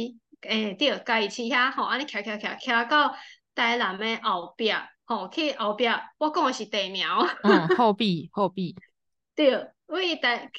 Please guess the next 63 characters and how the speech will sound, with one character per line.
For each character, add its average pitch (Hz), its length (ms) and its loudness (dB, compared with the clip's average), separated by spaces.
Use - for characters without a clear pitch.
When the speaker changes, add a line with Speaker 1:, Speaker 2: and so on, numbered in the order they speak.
Speaker 1:
诶， 269 300 0
嘉 254 180 2
义 254 120 0
市 269 140 -4
徛 262 280 0
到 311 180 2
台 233 200 0
南 196 140 0
的 185 120 -8
后 196 160 -4
壁 214 200 -4
车 214 260 -2
站 220 280 0
遐， 226 240 0
伊 302 180 2
讲 359 420 0
总 370 340 -2
共 254 260 -2
啦， 220 140 0
吼， 220 180 -2
伊 233 100 -4
徛 240 460 -2
一 202 40 -10
点 277 340 -2
钟， 285 260 -2
搁 285 160 0
过 294 160 0
二 226 100 -2
十 185 380 -6
分 220 200 -2
钟， 240 300 -6
吼， 254 100 0
安 214 180 0
尼 247 280 0
一 339 100 -2
小 185 240 -4
时 - 240 -12
二 247 160 0
十 208 220 -4
分， 233 280 -4
讲 277 200 0
徛 285 120 -2
安 220 200 2
尼 240 260 -4
点 285 180 0
外 220 180 4
钟 247 180 -4
的 247 120 0
时 220 220 -6
间， 226 320 0
结 294 100 -2
果 302 160 0
呢， 240 240 2
伊 240 360 -4
去 311 180 -2
行 254 200 -2
车 233 140 -4
的 240 140 0
时 226 160 -6
阵 214 200 -6
发 254 220 2
现 - 100 -8
讲， 240 220 0